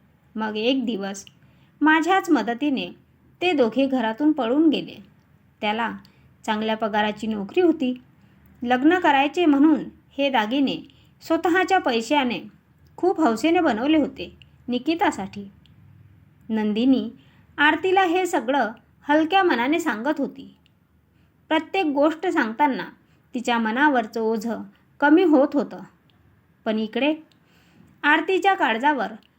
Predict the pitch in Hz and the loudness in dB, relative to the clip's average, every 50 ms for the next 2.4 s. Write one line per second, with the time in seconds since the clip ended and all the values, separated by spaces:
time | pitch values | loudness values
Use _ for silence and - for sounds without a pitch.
0 | _ _ _ _ _ - 262 277 302 294 - - 339 330 311 262 214 185 196 208 | _ _ _ _ _ -6 -4 -4 -4 -4 -4 -2 0 2 2 2 0 -2 -8 -10
1 | - - _ _ _ - 262 226 226 269 269 311 349 392 392 - 269 226 233 254 | -14 -18 _ _ _ -14 -8 -4 -2 0 2 2 2 2 2 0 0 0 0 0
2 | 247 233 226 - - - - | -4 -6 -12 -12 -14 -20 -20